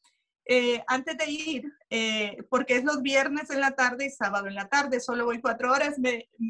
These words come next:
le llamo a la dueña, que es mi amiga, y le digo, "Oye, quiero hablar contigo". "Sí, ¿qué pasó? ¿Ya no va a venir?". "Oh my God,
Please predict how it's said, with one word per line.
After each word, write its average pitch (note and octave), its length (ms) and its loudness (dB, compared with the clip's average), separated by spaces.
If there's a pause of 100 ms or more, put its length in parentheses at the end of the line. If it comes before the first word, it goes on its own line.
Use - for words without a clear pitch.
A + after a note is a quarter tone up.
(100)
le B3 200 4
llamo B3+ 260 4
a C#4 40 6
la C#4+ 140 0
dueña, D#4 500 0
que C4+ 80 -10
es A3 60 -6
mi B3+ 80 -2
amiga, C#4 280 -4
y C#4+ 40 -4
le C4+ 80 0
digo, C4 140 2
"Oye, D4+ 360 0 (400)
quiero C#4 200 0
hablar C#4 280 -4
contigo". C#4 640 -2
"Sí, - 360 -2
¿qué D#4 120 0
pasó? F4 360 6
¿Ya D#4 200 6
no G4 120 4
va F#4+ 80 6
a F#4+ 40 4
venir?". F#4 540 -4 (100)
"Oh D#4 160 0
my F#4+ 140 -2
God, - 160 -8